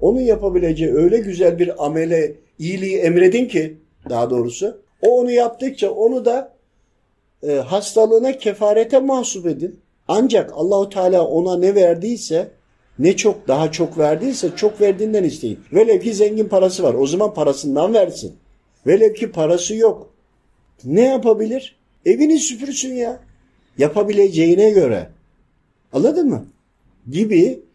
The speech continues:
bunları talep ettiğinde ne oldu? Şimdi hocanla istişare ettin, önüne te-, konuştun, ettin, anlaştınız.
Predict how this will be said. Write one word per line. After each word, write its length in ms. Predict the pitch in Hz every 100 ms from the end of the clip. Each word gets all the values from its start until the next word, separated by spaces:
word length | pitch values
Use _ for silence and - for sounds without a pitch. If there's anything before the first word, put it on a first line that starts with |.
| _
bunları 380 | 135 165 208 247
talep 320 | 240 220 226
ettiğinde 680 | 233 226 220 220 214 175 - - _ _
ne 140 | 131 196
oldu? 580 | 254 233 196 175 240 - _ _ _ -
Şimdi 260 | 180 165
hocanla 440 | 135 185 185 202 208
istişare 480 | - 185 185 180 156
ettin, 240 | - 175
önüne 340 | 160 170 165
te-, 140 | 175 165
konuştun, 420 | 180 156 120 165
ettin, 300 | 170 120 175
anlaştınız. 680 | 165 156 156 - 151 139